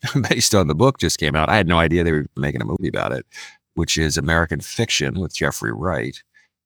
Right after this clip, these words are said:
which has been getting good reviews. So now it's me versus Jeffrey Wright. Who portrayed the character better? I'm just glad that, um, some more of, uh, Everett's work, Percival Everett, the author, is, uh, getting publicity. He's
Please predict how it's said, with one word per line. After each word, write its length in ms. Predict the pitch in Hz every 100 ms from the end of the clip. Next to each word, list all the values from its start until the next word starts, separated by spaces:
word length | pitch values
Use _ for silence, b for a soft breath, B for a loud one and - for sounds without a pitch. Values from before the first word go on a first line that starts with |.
| _ _ _
which 160 | - -
has 80 |
been 120 | 76 87
getting 200 | 95 101
good 140 | 113 117
reviews. 400 | 113 170 - -
So 160 | 90
now 160 | 90 107
it's 120 | -
me 200 | 92 113
versus 340 | 85 82 78
Jeffrey 360 | - 78 - -
Wright. 440 | - - - - - B B B
Who 200 | 180 196
portrayed 420 | 143 139 156 143
the 100 | 127
character 460 | - 147 120 107 107
better? 520 | - 104 80 58 - - _ _
I'm 100 | 107
just 140 | 104
glad 300 | - 95 90
that, 240 | 76 80 73 _ -
um, 340 | 76 71 67 - 90 _ _ _ _ _
some 140 | -
more 160 | 85 80
of, 140 | 76 - _ _ _ -
uh, 120 | 73
Everett's 400 | - 78 73 -
work, 440 | 82 82 78 - -
Percival 340 | - 67 50 57
Everett, 240 | - 60
the 100 | 60
author, 360 | 65 69 64 -
is, 420 | - - - - -
uh, 60 | - - _ _ _ _ -
getting 280 | 78 76 71
publicity. 400 | - 92 - 55
He's 220 | 65 -